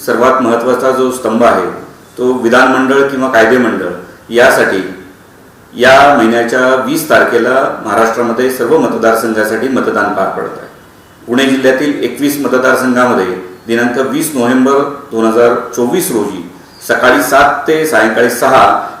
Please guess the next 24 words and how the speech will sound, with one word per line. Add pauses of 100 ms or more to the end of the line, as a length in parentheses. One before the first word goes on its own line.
या (180)
दरम्यान
मतदानाची
प्रक्रिया
पार
पडणार
आहे. (440)
या
सर्व
प्रक्रियेमध्ये (360)
प्रशासन
असेल,
सर्व
उ-,
उमेदवार
असतील, (280)
हे
आपापल्या
परीने
आपलं
कर्तव्य
पार
पाडत
आहेत.